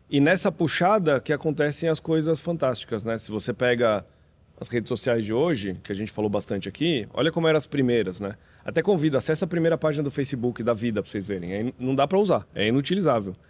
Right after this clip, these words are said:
Mas puxou tanta gente, evoluiu tanto, que a gente tá no mundo que tem hoje. Então, acho super importante.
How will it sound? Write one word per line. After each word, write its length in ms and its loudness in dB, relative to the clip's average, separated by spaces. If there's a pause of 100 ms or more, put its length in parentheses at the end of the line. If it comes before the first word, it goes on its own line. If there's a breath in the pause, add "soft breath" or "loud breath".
(260 soft breath)
Mas 600 2 (280)
puxou 280 2
tanta 300 2
gente, 480 0
evoluiu 360 2
tanto, 400 0
que 80 -4
a 40 0
gente 200 -4
tá 120 0
no 80 0
mundo 280 -2
que 120 -8
tem 140 -2
hoje. 240 -2
Então, 180 -4
acho 200 -8
super 280 -4
importante. 580 -2